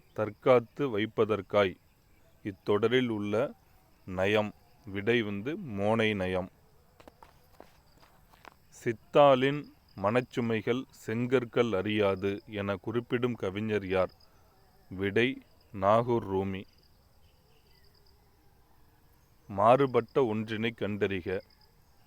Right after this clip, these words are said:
இதுல வந்து எது மாறுபட்டிருக்குன்னு பார்த்தோம்னா, ஏழாவது சுவை அப்படிங்கிறது தான் மாறுபட்டிருக்கு.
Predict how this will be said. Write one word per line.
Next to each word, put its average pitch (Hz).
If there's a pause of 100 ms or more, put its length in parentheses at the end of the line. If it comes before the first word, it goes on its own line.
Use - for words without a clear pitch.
(380)
இதுல 95
வந்து 117
எது 120
மாறுபட்டிருக்குன்னு 107
பார்த்தோம்னா, 101
ஏழாவது 113
சுவை 101
அப்படிங்கிறது 95
தான் 143
மாறுபட்டிருக்கு. 90